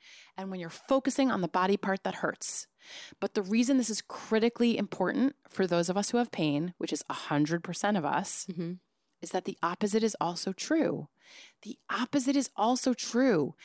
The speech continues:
Speaker 1: And if you think about the implications for pain management, that's pretty wild. So let's talk about the opposite.
Speaker 2: Yeah.
Speaker 1: When stress and anxiety are low, your body and your muscles are relaxed
Speaker 2: Mm-hmm.
Speaker 1: and your thoughts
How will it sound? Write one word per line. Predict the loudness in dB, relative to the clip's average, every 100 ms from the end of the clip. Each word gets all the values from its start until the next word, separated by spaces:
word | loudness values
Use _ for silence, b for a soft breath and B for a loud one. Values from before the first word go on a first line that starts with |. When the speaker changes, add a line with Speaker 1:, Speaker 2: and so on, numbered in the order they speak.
| B B
Speaker 1:
And |
if | -6
you | -4
think | 0 0
about | 2 0
the | -2
implications | -4 -4 -2 -2 -2 -4
for | -6
pain | -6 -4 -2
management, | -2 -2 -6 -6
that's | -8
pretty | -6 -2 2
wild. | 2 2 0 -2
So | -2 0
let's | -2 -2
talk | -4
about | -2 -2
the | -2
opposite. | -2 -4 -6 -8 _ b
Speaker 2:
Yeah. | -6 -6 B B
Speaker 1:
When | -2
stress | -2 2 2 4
and | 4
anxiety | 4 4 4 4 4
are | 0
low, | -2 0 2 4 4 2 -2 _ B B B B
your | -6
body | -4 2 4 4 4 4 2
and | 0
your | 0
muscles | 0 0 0 -2 -4 -4
are | -4
relaxed | -4 -2 -2 -2 -4 -4 -4 -4 -10 -12
Speaker 2:
Mm-hmm. | -14 -6
Speaker 1:
and | -2
your | -2
thoughts | -4 -4 -2 -2 -4